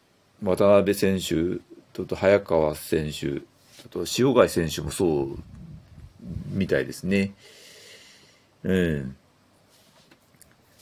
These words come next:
まあ、大学に入ってから伸びる選手ってやっぱりね、いらっしゃいますよね。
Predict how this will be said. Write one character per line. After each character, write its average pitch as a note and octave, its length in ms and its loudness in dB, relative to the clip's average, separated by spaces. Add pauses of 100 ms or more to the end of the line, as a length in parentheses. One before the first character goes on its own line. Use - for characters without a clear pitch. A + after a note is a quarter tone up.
(140)
ま A#2+ 100 2
あ、 D2+ 160 -2 (1200)
大 G#2 200 4
学 B2+ 720 4
に B2+ 80 2
入 D3 160 6
っ C#3+ 60 -8
て A2+ 140 2
か B2+ 140 6
ら G2+ 60 0
伸 G2 100 2
び G#2 140 2
る G2 100 0
選 - 320 2
手 F#2 140 -4
っ D2+ 40 0
て - 180 0
や D2 40 4
っ - 60 0
ぱ A#2+ 160 0
り D2+ 260 -2 (380)
ね、 - 260 -4 (220)
い F2+ 60 2
ら F2+ 80 4
っ - 20 -6
し A2 120 2
ゃ G2+ 40 8
い - 20 6
ま A2 140 2
す - 120 -4
よ C2+ 80 0
ね。 D2 200 -8